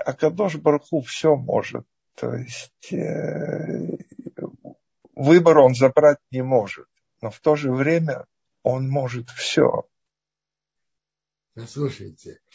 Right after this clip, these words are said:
Speaker 2: в этом и есть ведь, ведь, ведь вся суть, что Бог сотворил человека, чтобы он был с выбором, как вы говорите. Это верно. Иногда Бог делает выбор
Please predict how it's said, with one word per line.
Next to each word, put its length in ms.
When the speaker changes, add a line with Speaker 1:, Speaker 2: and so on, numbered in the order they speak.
Speaker 2:
в 60
этом 420
и 80
есть 320
ведь, 320
ведь, 180
ведь 320
вся 340
суть, 540
что 200
Бог 280
сотворил 580
человека, 840
чтобы 320
он 280
был 220
с 120
выбором, 520
как 240
вы 140
говорите. 580
Это 280
верно. 540
Иногда 540
Бог 340
делает 520
выбор 520